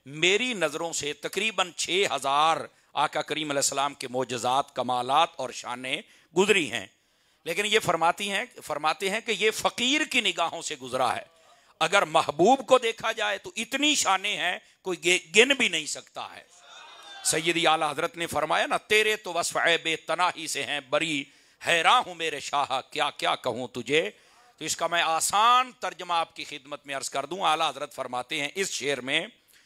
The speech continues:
कि या रसूल अल्लाह, आपको अल्लाह ने इतनी शानें दी हैं कि कोई उनको शुमार ही नहीं कर सकता, क्योंकि इश्क की दुनिया में अगर किसी महबूब के कमालात शुमार हो जाएं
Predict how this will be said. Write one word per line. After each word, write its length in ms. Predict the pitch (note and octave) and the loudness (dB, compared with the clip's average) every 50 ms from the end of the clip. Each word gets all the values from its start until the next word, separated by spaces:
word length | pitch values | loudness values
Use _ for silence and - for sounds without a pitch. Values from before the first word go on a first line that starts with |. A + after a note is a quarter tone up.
| _ _ _ _ _ _ _ | _ _ _ _ _ _ _
कि 100 | - D#3 | -4 2
या 100 | D#3 D#3+ | 4 4
रसूल 300 | E3 F3 D#3+ - F3+ F#3 | 6 6 4 2 2 2
अल्लाह, 200 | F#3+ G3 G#3 G#3+ G#3 | 0 2 4 4 4
आपको 340 | F3+ G3 G3 G3 - - G3+ | 4 2 0 0 -2 0 0
अल्लाह 240 | G3 G#3+ A3 A3+ | 0 4 4 2
ने 100 | A#3 A#3+ | 2 2
इतनी 500 | A#3 A3 A#3 A3+ - C#4 C#4 D4 D#4+ E4 | -4 -8 -10 -10 -8 -4 0 2 2 2
शानें 400 | - - - G3+ G#3 G#3+ A3 G#3+ F#3 | 2 2 2 2 2 2 -2 -8 -6
दी 200 | F3+ G#3+ A3+ G3+ E3 | -6 -6 -4 0 2
हैं 280 | D#3+ D3 D3+ D#3 G3 _ _ _ _ - | 2 2 2 0 -4 _ _ _ _ -4
कि 100 | - G3 | -4 -4
कोई 540 | - - A#3 A#3 B3+ C4+ C#4 C#4 C#4 E4 - _ _ _ _ - | -2 2 4 4 6 4 4 0 -2 -4 -8 _ _ _ _ -6
उनको 400 | C#4 D4 D4+ D4+ D4 - D4 D4+ | -4 -2 -2 -2 0 2 2 2
शुमार 520 | - - - - A#3+ B3 B3+ C#4 D4+ E4 | 2 0 -2 2 6 8 8 8 8 6
ही 80 | E4 D#4+ | 2 -2
नहीं 120 | D#4+ D4 | -8 -8
कर 200 | - - G3 F#3 | -8 -6 -8 -6
सकता, 360 | E3+ - D#3 C3 - - B2+ A2 - _ _ _ _ _ | -6 -8 -8 -8 -8 -8 -8 -8 -8 _ _ _ _ _
क्योंकि 300 | - G#3 G#3+ A#3+ - B3+ | -10 -10 -10 -6 -2 -2
इश्क 480 | B3+ - - - D4 F#4 - - - - | -2 -2 0 -2 0 0 0 -2 -4 -8
की 220 | A#3+ - A#3+ C4 | -8 -4 -4 -4
दुनिया 460 | A#3+ F3 F3 E3+ E3 E3+ E3+ E3 D#3 D3 | -2 -2 -4 -4 -4 -4 -4 -4 -4 -2
में 380 | C3+ D#3+ F#3 D#3 C3+ B2+ C3 _ _ _ _ _ - - - - - - | 0 0 0 0 0 -4 -10 _ _ _ _ _ -20 -20 -14 -4 2 2
अगर 260 | G3 G3 A#3 C4 C4+ | 2 4 4 2 2
किसी 440 | - - - B3+ - - B3+ C4 B3+ | 2 -2 -2 2 2 2 2 0 -4
महबूब 640 | G3 E3 F3 F3+ - D#3 D3+ E3+ G#3 B3 C4 A#3+ - - | -4 -2 -2 0 0 0 -2 0 0 0 0 -2 -4 -4
के 120 | - G#3 G#3 | -2 -2 -2
कमालात 760 | - - - F3+ E3 E3 E3 E3 E3 D#3+ D#3+ F3 F3+ - - | -2 0 0 0 2 4 4 4 4 4 4 4 2 2 0
शुमार 640 | - - - - F3 E3 F3+ F#3+ G#3+ A#3 B3+ D4 | -4 -2 -2 0 2 4 6 6 8 8 6 6
हो 280 | C4+ D#3 D#3+ E3+ F3+ - | 4 0 -6 -6 -6 -4
जाएं 400 | - E3 D#3 D3+ C#3 A#2+ A2 G#2+ | -4 -4 -4 -6 -6 -8 -12 -16